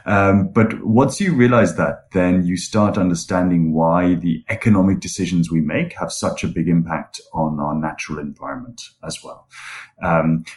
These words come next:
one nice way of thinking about it is that, uh, which I've heard people talk about, is that, uh, you know, nothing that we produce and sell,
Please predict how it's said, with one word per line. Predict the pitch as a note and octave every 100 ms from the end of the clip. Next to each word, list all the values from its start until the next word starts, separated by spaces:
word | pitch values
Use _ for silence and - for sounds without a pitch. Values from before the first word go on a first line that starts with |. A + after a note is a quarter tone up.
| -
one | G2+ A#2+
nice | A#2 A2 -
way | G2
of | F2
thinking | G#2+ A#2 C3
about | G#2+ E2+
it | E2 E2+
is | D#2+ -
that, | E2 D#2+ - _ _ -
uh, | D#2 D2+
which | E2 E2
I've | E2 D#2+
heard | F2+ E2 -
people | F2 E2+
talk | C#3+ C3+
about, | A2 G2+ F#2+ G2+
is | F2+ -
that, | G2+ F#2+ - - _ _ _
uh, | G2+ F2+ E2+ - -
you | A2+
know, | G#2+ E2+ -
nothing | - C#2 G#2+ C3+ - F#3 D3
that | G#2+ G2+
we | F#2+
produce | - E2+ G#2 A2 - E2+
and | D#2+
sell, | - A2 F2+ C2+ C#2+ G#2